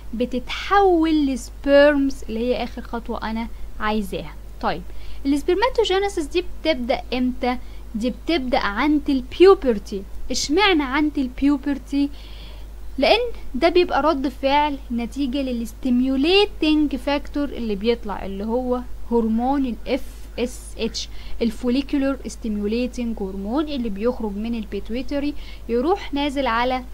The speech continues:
التستس عامل لي ستيميوليشن للسبرماتوجينيسيس.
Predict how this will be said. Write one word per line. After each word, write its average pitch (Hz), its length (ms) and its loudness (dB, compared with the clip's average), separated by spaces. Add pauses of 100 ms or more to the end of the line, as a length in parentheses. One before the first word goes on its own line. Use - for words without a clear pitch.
(180)
التستس - 640 -2
عامل 208 340 -2
لي 240 140 -2
ستيميوليشن 226 880 -2
للسبرماتوجينيسيس. 214 1800 -2